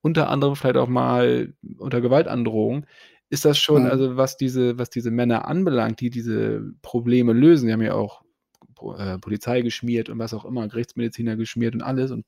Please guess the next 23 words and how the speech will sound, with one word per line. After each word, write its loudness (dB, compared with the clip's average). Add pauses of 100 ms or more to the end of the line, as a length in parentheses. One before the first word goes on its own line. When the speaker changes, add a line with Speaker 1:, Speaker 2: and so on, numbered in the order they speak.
(120)
Speaker 1:
Beweise 2
vernichtet, 0 (840)
ist 0
das 8
schon 4
eine, 6 (440)
<laughs> -6
ein -2
Berufszweig, 0
der 2
eigentlich -8 (140)
diverse -6
Filme, -8 (360)
muss -4
ich -6
wirklich -4
sagen, -2
äh, -14
verdient, -4
weil 2
das -2
ist -10
einfach -10